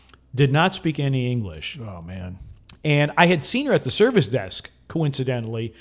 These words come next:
Speaker 1: when I was checking my flight out, and they were, like, trying to route her from Atlanta to Paris to, to wherever to, to get her back home, and, uh, was in a wheelchair, did not speak English, and so that, that was pretty difficult.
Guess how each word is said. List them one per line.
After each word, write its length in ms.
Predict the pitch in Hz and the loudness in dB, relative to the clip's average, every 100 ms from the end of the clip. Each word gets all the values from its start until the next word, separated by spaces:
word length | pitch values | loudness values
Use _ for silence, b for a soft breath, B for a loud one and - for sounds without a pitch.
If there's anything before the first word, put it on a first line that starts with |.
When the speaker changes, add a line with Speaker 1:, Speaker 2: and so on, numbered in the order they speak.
| B B | B B
Speaker 1:
when 160 | 135 139 | 2 4
I 100 | 151 | 4
was 160 | 139 | 2
checking 360 | - 143 131 135 | 0 -2 0 0
my 180 | 175 220 | 0 0
flight 320 | - 135 123 | -2 -2 0
out, 200 | 117 107 | -4 -4
and 160 | 139 143 | 0 2
they 100 | 156 | 2
were, 140 | 135 | 2
like, 180 | 127 113 | 0 -2
trying 240 | 147 143 | -2 0
to 80 | 123 | 0
route 240 | 127 131 | 0 0
her 220 | 127 127 127 B - | 0 -2 -4 B -8
from 160 | 127 | -8
Atlanta 440 | 104 135 160 151 135 | -4 2 4 4 2
to 100 | 117 | 0
Paris 420 | 151 143 139 - | 2 4 2 0
to, 280 | - 120 120 - | -6 -6 -8 -6
to 120 | 131 | -4
wherever 580 | 117 127 131 139 135 120 | -2 -2 0 2 0 -2
to, 120 | 113 | -6
to 240 | 110 - | -10 -8
get 160 | 127 127 | -4 -2
her 60 | 113 | -2
back 280 | 113 107 | -4 -2
home, 220 | 190 208 143 | 2 4 4
and, 100 | 110 B B B B B | 2 B B B B B
uh, 160 | 147 127 | -2 2
was 160 | 127 139 | 4 6
in 120 | 156 | 6
a 40 | |
wheelchair, 600 | 147 139 135 - 135 127 | 6 4 4 2 0 0
did 180 | 127 127 | 0 -2
not 220 | 123 139 | -2 -4
speak 260 | - 143 135 | 0 -2 0
English, 500 | 123 123 120 117 - | -2 0 0 -2 -4
and 140 | 120 | -4
so 100 | - | -2
that, 300 | 127 135 131 | 2 2 2
that 200 | 143 143 | 0 2
was 240 | 131 113 - | 2 -2 -6
pretty 420 | - 117 143 120 | -12 -4 -2 0
difficult. 440 | 117 123 123 110 | -2 -2 -6 -6